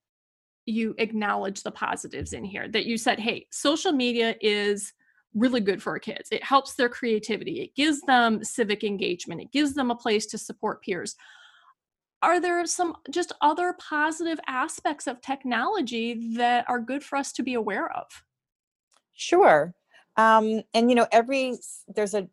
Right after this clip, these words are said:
Speaker 2: there's a, always a shadow side to things. So obviously cyberbullying and, um, all that stuff, I, I'm not discounting that. Uh, but there's so much positive, and it's really important,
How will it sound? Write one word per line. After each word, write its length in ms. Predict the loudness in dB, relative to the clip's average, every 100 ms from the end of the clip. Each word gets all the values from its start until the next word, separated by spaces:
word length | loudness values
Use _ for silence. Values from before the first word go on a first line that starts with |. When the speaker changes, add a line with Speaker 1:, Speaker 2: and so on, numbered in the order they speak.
| -8 0
Speaker 2:
there's 320 | 2 2 4
a, 200 | 4 4
always 260 | 2 2 0
a 60 |
shadow 460 | -6 0 2 2 0
side 500 | -2 -2 0 0 -2 -6
to 80 | -8
things. 480 | -4 -4 -2 -4 -2
So 160 | 0
obviously 480 | 2 0 -2 -4 -8
cyberbullying 1160 | -6 -4 -2 -4 0 2 4 2 0 0 0 0
and, 240 | -2 -4 -10 -20 _ -20 _ _
um, 400 | -2 0 0 -4 0
all 240 | 6 6
that 240 | 8 4 2
stuff, 240 | 2 4
I, 140 | 4 2
I'm 200 | 0 -2
not 300 | 2 2 2 -2 -4
discounting 720 | -2 -2 -4 -4 -4 -6 -6
that. 320 | -2 0 -2 -4 _ _ 0
Uh, 140 | 0 2
but 160 | -2 0
there's 300 | 2 2 -2
so 380 | -2 2 2 2
much 300 | 0 -4 -8
positive, 600 | -2 0 0 -2 -2 -2
and 120 | -6 -8
it's 220 | -8 -2
really 300 | 2 2 2
important, 560 | 2 2 2 0 -6